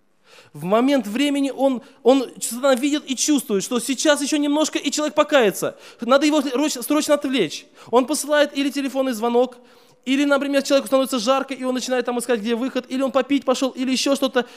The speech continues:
все что угодно. Или он увидел новые ботинки у, у соседа, или он увидел, тут крюшки пришли, да? Все что угодно, все что угодно. Он пошлет все, лишь бы внимание человека отвлеклось,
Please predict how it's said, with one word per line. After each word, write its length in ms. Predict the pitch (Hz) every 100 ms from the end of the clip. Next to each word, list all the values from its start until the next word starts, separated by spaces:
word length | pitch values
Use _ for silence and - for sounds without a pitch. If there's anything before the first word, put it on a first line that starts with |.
| - -
все 440 | - - 240 294
что 200 | - 302
угодно. 340 | 247 254 160
Или 200 | 143 247
он 120 | 277 277
увидел 380 | 262 269 254 - -
новые 300 | 240 269 240
ботинки 480 | 240 262 269 233 233
у, 220 | 233 196 _ _ _ _ _ _ _ - _
у 100 | 208
соседа, 480 | 214 214 - 269 254
или 240 | 240 247
он 140 | 240 240
увидел, 260 | 240 233
тут 160 | 220 220
крюшки 360 | - 277 285 262
пришли, 320 | 262 - 240
да? 200 | 247 254 - - -
Все 420 | - - 277 320
что 260 | - 311 311
угодно, 480 | 240 220 160 120 - -
все 400 | - - 302 311
что 220 | - 285
угодно. 360 | 226 185 139 -
Он 160 | 240 262
пошлет 360 | 262 302 285 - -
все, 580 | - - - 285 151 - - _ _ -
лишь 260 | 190 247
бы 100 | 196
внимание 480 | 175 180 185 254 262
человека 520 | - 233 226 233 226 -
отвлеклось, 1000 | 185 202 170 190 208 - 190 147 - -